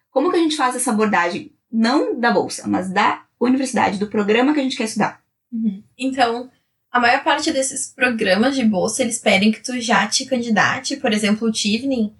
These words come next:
Speaker 2: eles pedem que tu já te inscreva com um aceite da universidade. Então,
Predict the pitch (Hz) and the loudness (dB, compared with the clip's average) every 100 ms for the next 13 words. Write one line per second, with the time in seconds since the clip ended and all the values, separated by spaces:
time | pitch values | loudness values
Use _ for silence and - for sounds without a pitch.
0 | _ _ - 220 233 214 220 220 269 247 | _ _ -2 -2 0 0 0 0 -4 0
1 | 226 190 240 - 269 - 226 180 202 269 | 4 4 4 2 0 0 0 0 0 -2
2 | 277 - - 247 262 320 - 220 220 - | -4 -6 -4 -4 -2 -2 0 0 0 0
3 | 226 233 233 233 277 285 - - - 220 | 0 2 -2 -4 -2 -2 -2 -10 -2 0
4 | 220 214 214 269 | 2 2 0 -2